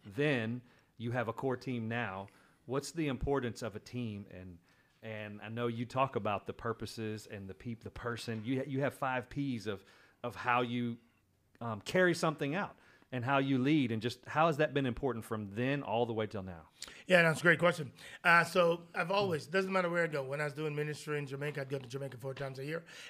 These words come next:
Speaker 2: and develop leaders down there, right? We still had a team. When I was in the singles ministry, we still, we had a team of forty-five on our core team that met every single Tuesday,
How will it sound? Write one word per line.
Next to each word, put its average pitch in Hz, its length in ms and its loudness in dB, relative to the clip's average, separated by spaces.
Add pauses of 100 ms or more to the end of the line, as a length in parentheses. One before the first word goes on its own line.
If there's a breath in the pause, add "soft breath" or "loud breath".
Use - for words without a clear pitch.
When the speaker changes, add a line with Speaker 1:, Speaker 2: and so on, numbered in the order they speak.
Speaker 2:
and 131 320 -4
develop 135 400 -2
leaders 185 280 0
down 139 160 -8
there, 127 100 -6
right? 160 160 0
We 165 60 -14
still 147 180 -10
had 139 140 -4
a 143 40 -10
team. 143 220 -6 (300 soft breath)
When 139 140 -4
I 139 60 -2
was 139 120 -4
in 143 240 -4
the 135 100 -8
singles 165 400 -2
ministry, 143 320 -6
we 135 80 -4
still, 143 220 -6
we 139 80 -6
had 143 100 -4
a - 20 -8
team 151 200 -6
of 139 80 -8
forty-five 156 500 -4
on 143 80 -8
our 143 140 -10 (320 soft breath)
core 208 160 6
team 127 260 -2 (240 soft breath)
that 131 160 -10
met 131 160 -4
every 131 220 -8
single 175 280 0
Tuesday, 175 400 -4